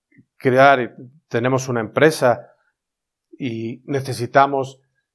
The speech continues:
implementar o mejorar lo que es el funcionamiento, automatizar procesos y reducir costos,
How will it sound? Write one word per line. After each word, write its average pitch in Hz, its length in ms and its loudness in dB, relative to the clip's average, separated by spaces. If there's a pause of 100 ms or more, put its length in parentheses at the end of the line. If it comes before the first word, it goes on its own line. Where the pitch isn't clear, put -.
(180)
implementar 135 840 0
o 135 80 -2
mejorar 127 560 2
lo 117 140 -8
que 123 80 -12
es - 100 -16
el 117 80 -10
funcionamiento, 123 800 -8
automatizar 110 640 -8
procesos 120 800 -8 (600)
y 123 220 -8
reducir 117 460 -8
costos, 139 520 -6